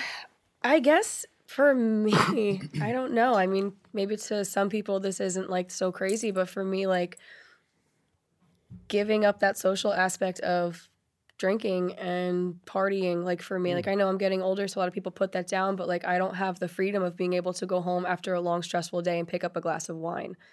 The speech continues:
Speaker 2: Mm-hmm.
Speaker 1: you know? So, like, that was a really big sacrifice for me
Speaker 2: Yeah.
Speaker 1: because,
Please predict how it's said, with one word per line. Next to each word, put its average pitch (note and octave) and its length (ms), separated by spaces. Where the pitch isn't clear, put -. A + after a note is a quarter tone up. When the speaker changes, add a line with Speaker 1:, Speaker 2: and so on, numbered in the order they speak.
Speaker 2:
Mm-hmm. F2+ 260
Speaker 1:
you F#3+ 120
know? F#3 160
So, G3 140
like, G3 120
that G#3+ 180
was A#3+ 140
a C4 60
really B3 200
big B3 160
sacrifice F#3 520
for F3 120
me F3 300
Speaker 2:
Yeah. G#3 100
Speaker 1:
because, F#3+ 400